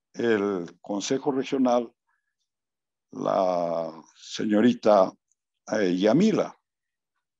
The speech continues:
y ahí comienzan los errores. Primer error, se había dejado por escritura pública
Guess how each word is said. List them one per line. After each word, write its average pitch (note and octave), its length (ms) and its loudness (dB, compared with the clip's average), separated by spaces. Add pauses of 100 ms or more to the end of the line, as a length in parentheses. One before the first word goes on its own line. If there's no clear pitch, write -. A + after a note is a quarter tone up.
(360)
y G#2+ 140 -2
ahí C3 180 4
comienzan C3 480 0
los B2 180 -6
errores. C3+ 560 -6 (460)
Primer D#3+ 400 2
error, A#2+ 360 0 (1300)
se - 240 -4
había F3+ 300 -2
dejado E3+ 480 -2
por C3 180 -2
escritura D#3+ 600 -4
pública C#3 680 -2